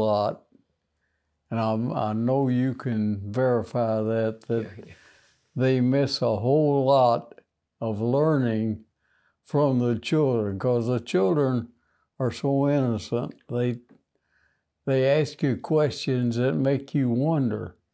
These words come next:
Speaker 1: They make you think about the good and the,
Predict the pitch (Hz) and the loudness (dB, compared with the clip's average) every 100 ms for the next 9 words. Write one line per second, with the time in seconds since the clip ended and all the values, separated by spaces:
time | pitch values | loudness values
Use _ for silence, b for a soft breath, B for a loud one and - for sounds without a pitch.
0 | _ _ _ _ _ 135 131 143 139 - | _ _ _ _ _ -2 0 0 -2 -2
1 | 127 - 180 160 117 - - _ _ _ | -2 0 2 2 0 -8 -20 _ _ _
2 | _ _ _ _ _ 127 117 131 135 135 | _ _ _ _ _ -4 0 2 2 0
3 | - _ _ _ _ _ _ _ 185 151 | -6 _ _ _ _ _ _ _ -10 -4
4 | 123 110 135 156 151 135 - - _ _ | -2 -2 0 0 2 -2 -6 -10 _ _
5 | _ _ _ _ _ _ _ _ 131 131 | _ _ _ _ _ _ _ _ -4 -2
6 | 117 117 110 107 | 0 0 0 -2